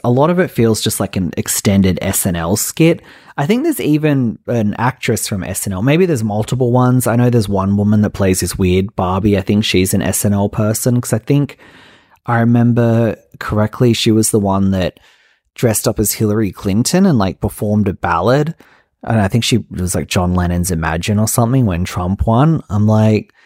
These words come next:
I thought this was a comedy show. It wa-, like, it wasn't a skit. She was being serious. I'm like, "This is so weird." But <laughs> she was in it. A lot of the movie felt like an S N L skit that was running for two hours instead of five minutes.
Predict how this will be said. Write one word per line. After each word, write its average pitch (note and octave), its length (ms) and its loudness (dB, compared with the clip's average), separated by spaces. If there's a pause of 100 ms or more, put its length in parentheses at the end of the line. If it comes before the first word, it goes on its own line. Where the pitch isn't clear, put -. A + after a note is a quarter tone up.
(440)
I B2 80 -2
thought D#3 200 0
this F3 160 -2
was E3+ 140 0
a D3+ 80 2
comedy F#2+ 400 -2
show. D2+ 260 -4
It C#2+ 140 -4
wa-, A2+ 160 2
like, A#2 160 -2
it A#2 100 0
wasn't A#2 300 0
a A2+ 40 0
skit. - 440 -4
She - 100 -2
was F2+ 100 -2
being G2+ 180 0
serious. F2+ 520 -2
I'm F2+ 100 -2
like, F#2 160 -6
"This - 180 -6
is D#3+ 120 2
so E2+ 320 -4
weird." E2 540 -8
But B2+ 200 -2 (220)
<laughs> B4 160 -2
she G#3 240 -2
was A3+ 180 0
in C3 120 0
it. A2 160 -4
A A2+ 40 0
lot D3+ 200 2
of F3 60 0
the D#3+ 60 2
movie B2 280 2
felt G#2 320 -2
like A#2+ 180 -2
an A#2+ 80 2
S A#2+ 220 0
N B2+ 80 2
L A#2+ 320 4 (340)
skit - 540 -4
that - 280 -4
was G2+ 320 0
running G#2 400 0
for F#2+ 240 -2
two G#2 300 2
hours G2 420 0
instead G2 380 0
of G#2 80 -2
five F#3+ 400 -2
minutes. B2+ 480 0